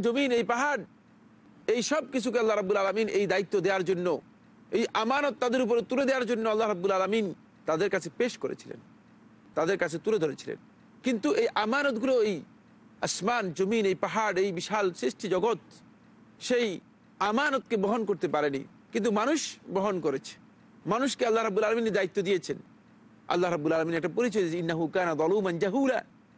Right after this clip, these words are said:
যে মানুষ এক্ষেত্রে অন্যায়কারী ছিল, এক্ষেত্রে সত্যি প্রকৃত বিষয়টি মানুষের কাছে অজ্ঞতা ছিল, না জানা ছিল, ফলে মানুষ এত বিশাল দায়িত্ব নিয়েছে। তারপরে আল্লাহ রাব্বুল আলামিন মেহেরবানি করে এই বিশাল দায়িত্ব দিয়েছেন।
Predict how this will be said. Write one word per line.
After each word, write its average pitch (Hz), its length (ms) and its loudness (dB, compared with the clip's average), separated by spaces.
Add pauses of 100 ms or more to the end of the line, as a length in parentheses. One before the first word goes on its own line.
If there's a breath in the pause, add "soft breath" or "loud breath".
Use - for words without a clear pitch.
যে 165 80 -2
মানুষ 196 200 0
এক্ষেত্রে 196 360 0
অন্যায়কারী 185 440 0
ছিল, 170 180 -4 (400)
এক্ষেত্রে 196 300 -2
সত্যি - 360 -4
প্রকৃত 240 360 -2 (480)
বিষয়টি 208 340 0
মানুষের 196 260 0
কাছে 180 200 0
অজ্ঞতা 175 460 0
ছিল, - 200 -10 (220)
না 180 200 0
জানা 240 240 0
ছিল, - 200 -12 (760)
ফলে 226 180 2 (420)
মানুষ 190 300 0
এত 175 160 -2
বিশাল 202 340 0
দায়িত্ব 180 320 0
নিয়েছে। 202 320 -2 (640)
তারপরে 247 320 2
আল্লাহ 240 200 2
রাব্বুল 226 220 2
আলামিন 240 280 2
মেহেরবানি 240 400 2
করে 254 120 2
এই 247 60 4
বিশাল 226 260 0
দায়িত্ব 202 280 0
দিয়েছেন। 170 340 -2